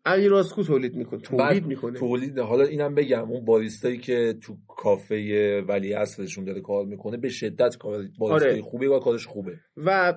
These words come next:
Speaker 1: دوستانی که کرجن، اگر قهوهٔ خوب می‌خواید، بفرمایید میدون مادر، کافه کاپیتان، بگید با سروش نامجو کار دارم، اسپرسو می‌خوام.
Speaker 2: البته اونجا که رفتین از کولد بروهاشون هم نگذرین. کولد برو واقعاً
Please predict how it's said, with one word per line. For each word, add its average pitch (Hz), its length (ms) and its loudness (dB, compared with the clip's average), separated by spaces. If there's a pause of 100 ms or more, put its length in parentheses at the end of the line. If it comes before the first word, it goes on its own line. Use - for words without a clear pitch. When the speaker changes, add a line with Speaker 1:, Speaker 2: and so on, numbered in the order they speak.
(100)
Speaker 1:
دوستانی 254 340 0
که 320 120 2
کرجن، 196 840 2 (280)
اگر 196 240 2
قهوهٔ 180 480 0
خوب 190 260 -4
می‌خواید، 214 480 2
بفرمایید 220 560 2
میدون 180 480 4
مادر، 185 540 4 (240)
کافه 185 340 2
کاپیتان، 214 720 2 (200)
بگید 269 300 0
با 233 80 4
سروش 220 400 0
نامجو 214 400 2
کار 294 140 4
دارم، 302 420 2
اسپرسو 202 400 2
می‌خوام. - 260 -4 (200)
Speaker 2:
البته 135 460 2
اونجا 135 400 2
که 127 160 0
رفتین 120 540 0
از 110 200 -2
کولد 104 420 -2
بروهاشون 113 540 0
هم 110 220 -4
نگذرین. 120 500 0
کولد 98 260 -2
برو 98 200 -6
واقعاً 101 540 0